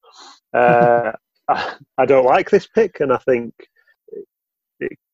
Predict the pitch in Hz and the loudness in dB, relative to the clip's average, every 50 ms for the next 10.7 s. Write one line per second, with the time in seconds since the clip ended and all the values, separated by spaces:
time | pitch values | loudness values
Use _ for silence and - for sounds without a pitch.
0 | _ - 143 - 120 120 - 143 135 127 117 127 117 123 - 113 - - _ - | _ -12 -10 -10 -10 -6 -2 -2 -2 0 0 -2 -4 -4 -6 -8 -8 -6 _ -6
1 | 110 95 101 104 101 101 _ - 107 104 101 101 98 95 - - 104 107 101 - | -4 -4 -6 -8 -10 -12 _ -10 -10 -8 -8 -10 -10 -10 -6 -6 -4 -4 -6 -8
2 | _ _ _ _ _ _ - - 117 107 107 104 98 107 104 104 101 101 98 - | _ _ _ _ _ _ -4 -4 -2 -2 -2 -4 -4 -4 -4 -2 -2 -4 -6 -6
3 | _ - - 113 110 113 120 120 113 135 135 135 131 127 117 113 120 117 117 113 | _ -10 -8 -4 -4 -4 -4 -2 0 0 0 0 0 -2 0 0 0 2 2 0
4 | 113 110 110 117 113 - 117 113 110 - - 110 - - - - - 113 113 110 | 0 -2 -4 -6 -6 -8 -6 -6 -6 -4 -6 -8 -8 -8 -10 -8 -6 -6 -6 -6
5 | - - - _ _ _ _ _ _ _ _ _ _ _ _ _ _ 107 107 104 | -8 -12 -18 _ _ _ _ _ _ _ _ _ _ _ _ _ _ -10 -8 -8
6 | 104 107 - 107 110 107 107 107 - 101 101 101 - - _ _ - 107 - - | -8 -10 -8 -8 -6 -6 -6 -8 -10 -12 -14 -16 -18 -20 _ _ -14 -12 -8 -6
7 | 117 110 107 107 110 107 - _ _ _ _ _ _ _ _ _ _ _ _ - | -6 -4 -6 -6 -10 -12 -16 _ _ _ _ _ _ _ _ _ _ _ _ -8
8 | - 131 120 117 117 - 113 120 113 104 113 110 110 107 107 107 104 - - - | -6 -4 -2 -2 -4 -4 -4 -4 -4 -2 -4 -4 -2 -2 -4 -4 -6 -10 -14 -20
9 | - _ _ _ _ _ _ _ _ _ _ _ _ _ _ - - 123 107 110 | -20 _ _ _ _ _ _ _ _ _ _ _ _ _ _ -8 -6 -6 -4 -6
10 | 107 107 104 107 110 113 107 104 - _ _ 117 120 | -6 -8 -8 -6 -4 -4 -4 -6 -10 _ _ -10 -10